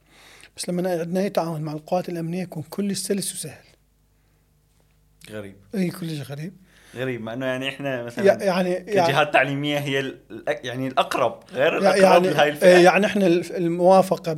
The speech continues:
Speaker 1: بعمليات بغداد على الماراثون مالتنا، هيجي تمشي مي.
Speaker 2: مم.
Speaker 1: بس أن نريد نشتغل ويا مثلا وزارة، تعال سوي مذكرة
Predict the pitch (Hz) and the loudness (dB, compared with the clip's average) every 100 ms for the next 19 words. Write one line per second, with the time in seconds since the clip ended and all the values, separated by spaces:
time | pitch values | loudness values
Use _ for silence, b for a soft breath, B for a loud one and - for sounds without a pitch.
0 | 156 180 - 170 165 160 - 156 160 156 | -8 -12 -6 -4 -2 -4 -8 -8 -8 -6
1 | 147 156 156 156 - 170 160 165 165 208 | -6 -6 -6 -8 -8 -8 -6 -8 -8 -10
2 | 302 b b b b - 175 - 170 - | -12 b b b b -20 -16 -14 -16 -18
3 | _ - 165 - 151 135 - _ b b | _ -12 -10 -8 -10 -10 -16 _ b b
4 | b b - 101 190 175 196 196 214 185 | b b -16 -4 -2 0 0 0 -2 -2
5 | 175 214 208 196 190 202 220 190 165 147 | -2 0 2 2 2 0 0 0 2 0
6 | 135 - _ _ _ - 190 165 160 160 | -2 -18 _ _ _ -4 0 0 -2 -6
7 | 151 151 156 156 151 170 - 160 156 - | -8 -6 -4 -4 -6 -8 -10 -12 -12 -14
8 | 143 | -16